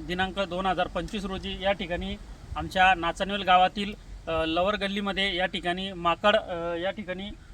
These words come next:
करंट लागून या ठिकाणी, अ, मृत्युमुखी पडलं आणि शेतात मी काम करत असताना मला काही दोन चार लोकांचा फोन आला की या ठिकाणी माकड करंट लागून मृत्युमुखी पडलं. त्यानंतर हातावरले काम सोडून या ठिकाणी आलो, कारण माणुसकी धर्म महत्त्वाचा आहे मित्रांनो.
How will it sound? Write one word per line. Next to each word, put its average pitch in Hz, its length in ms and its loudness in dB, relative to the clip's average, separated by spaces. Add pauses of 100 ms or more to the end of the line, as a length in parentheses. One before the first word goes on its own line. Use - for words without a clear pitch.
(220)
करंट 214 280 6
लागून 202 280 6
या 175 160 2
ठिकाणी, 185 360 -4
अ, 170 260 -4
मृत्युमुखी 190 520 -6
पडलं 190 340 0 (400)
आणि 190 420 -4 (100)
शेतात 196 460 2
मी - 200 -6
काम - 260 4
करत 202 240 0
असताना 190 300 0
मला 190 280 6 (120)
काही 196 220 4
दोन 190 240 2
चार 208 160 6
लोकांचा 202 340 0
फोन 180 220 2
आला 180 180 4
की 185 160 -4
या 190 100 6
ठिकाणी 170 300 -4
माकड 165 320 0
करंट 175 460 -2
लागून 180 240 2
मृत्युमुखी 180 440 -6
पडलं. 170 280 -4 (520)
त्यानंतर 185 480 2 (500)
हातावरले 190 420 4
काम 185 180 4
सोडून - 240 2
या 190 120 4
ठिकाणी - 300 4
आलो, 190 280 4
कारण 196 420 4 (160)
माणुसकी 196 420 -2
धर्म 208 260 2
महत्त्वाचा 208 440 2
आहे 190 100 2
मित्रांनो. 190 440 -2